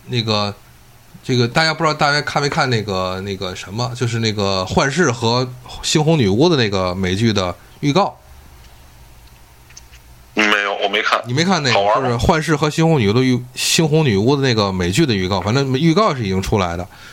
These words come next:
Speaker 1: 我不，我，我不知道具体的上映时间，反正本来打算正常的就是今年年内上映的。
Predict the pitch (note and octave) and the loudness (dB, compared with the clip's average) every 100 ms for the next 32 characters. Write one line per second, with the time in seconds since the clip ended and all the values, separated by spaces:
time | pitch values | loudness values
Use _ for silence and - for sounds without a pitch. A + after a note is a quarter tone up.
0 | - - A#2 F3+ D#3+ B2 A#2 A#2 A#2 D3+ | -16 -4 0 0 0 0 0 0 0 0
1 | E3+ F3+ B2+ F3 C#3+ G#2+ F#2 G2+ A2 B2 | 2 2 0 -2 -2 -2 -2 -2 0 0
2 | D3+ C#3 A#2+ C3+ C3+ D3+ A2+ C3 D3 B2 | 0 0 -2 0 0 0 0 0 0 -4
3 | - - - A2+ G2+ B2 E3+ B2 A2+ B2+ | -16 -20 -6 -2 2 2 2 -2 -2 0
4 | D#3 C#3+ A#2+ A#2 A#2+ A2 D#3+ D3+ D3 B2+ | 0 2 2 2 2 2 0 0 0 0
5 | C#3+ B2 B2+ D#3 F#2+ | 0 0 0 0 -2